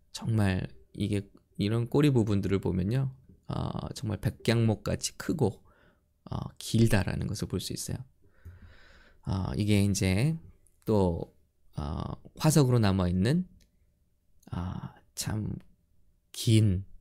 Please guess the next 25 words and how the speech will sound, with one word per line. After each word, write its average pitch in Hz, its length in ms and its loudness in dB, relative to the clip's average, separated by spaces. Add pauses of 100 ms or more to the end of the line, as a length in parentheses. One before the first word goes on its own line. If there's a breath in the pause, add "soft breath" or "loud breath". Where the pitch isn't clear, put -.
(140)
용과 113 320 6
같은 - 360 -4 (300)
<laughs> - 560 -8 (300 loud breath)
그런 95 360 -4 (360 soft breath)
공룡의 98 420 0
화석입니다. 107 680 -2 (800 loud breath)
놀랍죠? 104 760 0 (340)
예, - 380 -6 (360)
삼 - 360 -4
층 113 400 2
건물까지 - 1120 -6
올라가고 95 480 0
있어요. - 200 -6 (120)
그 - 140 -8
길이가. 90 600 -4 (500)
자, - 120 -2
전시되어 147 420 8
있는 110 160 4
겁니다. 98 240 2
이건 123 140 4
실제로 151 340 4
전시되어 117 400 6
있는, 90 300 0 (200)
어, - 200 -8
화석입니다. 107 640 -2